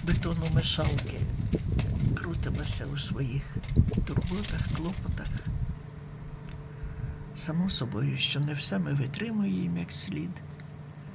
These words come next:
Тому, по мірі можливості, якщо це не дуже зачіпає чиїсь інтереси, жалійте себе, бережіть. Ваше життя, воно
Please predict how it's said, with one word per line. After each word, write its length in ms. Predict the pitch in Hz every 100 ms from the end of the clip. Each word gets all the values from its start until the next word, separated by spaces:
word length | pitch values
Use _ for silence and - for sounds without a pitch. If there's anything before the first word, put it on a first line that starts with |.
| - - - -
Тому, 360 | - 214 254 285 - - - - - - - - - - - - -
по 100 | 247
мірі 260 | 254 254
можливості, 760 | 233 226 208 233 220 156 - 156
якщо 280 | 147 - 160
це 180 | -
не 180 | 139 143
дуже 420 | 143 151 147 143 - - - - - - - -
зачіпає 760 | 151 180 - 175 190 175 156
чиїсь 540 | 143 - 151 165 - 120
інтереси, 720 | 139 139 143 202 190 - 135 - - - - -
жалійте 640 | 151 247 269 262 180 -
себе, 380 | 135 - 131 - - - - -
бережіть. 760 | 147 233 160 120 123 90 - - - - - - - - - - - -
Ваше 420 | 196 285 - 170
життя, 460 | 143 120 - - 170
воно 260 | 208 240